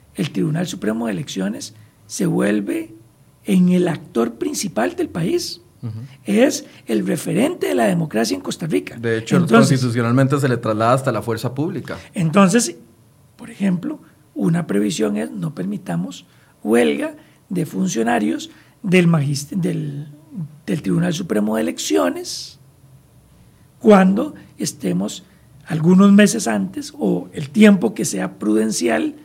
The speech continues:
Speaker 1: de una elección o de un referéndum. O sea, son, son tareas que tenemos que hacer como país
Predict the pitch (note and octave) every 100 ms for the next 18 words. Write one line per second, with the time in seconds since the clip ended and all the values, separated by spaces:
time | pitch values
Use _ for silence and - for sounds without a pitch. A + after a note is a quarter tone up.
0 | _ _ _ _ - F#3+ E3 F3+ F3+ C#3+
1 | - G#3+ A3 A3 - - G#3+ F3 E3 F3
2 | D#3 D#3+ G#3 A#3+ F#3+ D#3 D3+ - _ _
3 | _ - C4+ A3+ - - - B3+ D#4+ F4+
4 | - - _ _ _ _ _ _ - B3
5 | D4 - C4+ C4 - - - - - G3
6 | C4 D4 B3 - C4 - F4 A#3 G3 G#3
7 | F4+